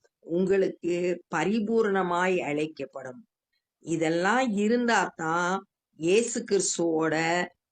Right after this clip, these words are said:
நித்திய ராஜ்யத்திற்கு, அவருடைய ராஜ்யத்திற்கு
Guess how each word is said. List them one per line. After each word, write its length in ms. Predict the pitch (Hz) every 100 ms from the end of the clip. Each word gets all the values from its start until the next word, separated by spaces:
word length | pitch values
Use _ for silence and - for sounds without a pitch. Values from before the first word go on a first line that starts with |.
| _
நித்திய 640 | 156 185 202 - 247 254 202
ராஜ்யத்திற்கு, 1000 | 165 165 170 156 165 - 143 143 - 156 139 - _ -
அவருடைய 640 | - 180 190 185 185 180 185 240 - _ _ _ -
ராஜ்யத்திற்கு 1040 | 156 165 190 170 180 175 - 156 - 175